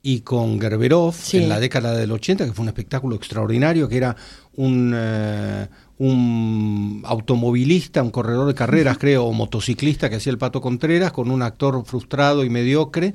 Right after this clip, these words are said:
Speaker 3: No te
Speaker 1: en
Speaker 3: puedo
Speaker 1: una
Speaker 3: creer.
Speaker 1: habitación de pensión de hotel, que ahí en el medio recitaban a Shakespeare y todo,
Speaker 2: <laughs>
Speaker 1: y todo eso surgió de improvisaciones.
Speaker 3: Claro.
Speaker 1: Eh,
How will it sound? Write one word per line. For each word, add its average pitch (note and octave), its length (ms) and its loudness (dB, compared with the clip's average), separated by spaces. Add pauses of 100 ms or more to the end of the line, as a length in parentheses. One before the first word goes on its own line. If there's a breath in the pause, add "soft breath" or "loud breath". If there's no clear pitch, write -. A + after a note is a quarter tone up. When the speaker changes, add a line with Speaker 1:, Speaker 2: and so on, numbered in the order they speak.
Speaker 3:
No A3+ 140 -8
te G#3+ 60 -2
Speaker 1:
en G3 60 0
Speaker 3:
puedo C3+ 160 4
Speaker 1:
una D3 120 4
Speaker 3:
creer. C3+ 140 2
Speaker 1:
habitación C#3 400 0
de B2+ 120 4
pensión C3 400 2
de D3 100 4
hotel, E3+ 360 4
que C3+ 220 0
ahí B2 200 2
en C#3+ 60 4
el C3+ 120 2
medio D#3 220 2
recitaban B2 480 -4
a A2+ 60 -6
Shakespeare D#3 460 -4
y F3 80 2
todo, F3+ 160 4
Speaker 2:
<laughs> A#3 320 -2
Speaker 1:
y D3 80 -2
todo G3+ 260 4
eso A#3 180 -4
surgió G#3 460 -2
de A3+ 60 0
improvisaciones. D3 1000 -2 (440)
Speaker 3:
Claro. E3 440 0
Speaker 1:
Eh, A#2+ 800 2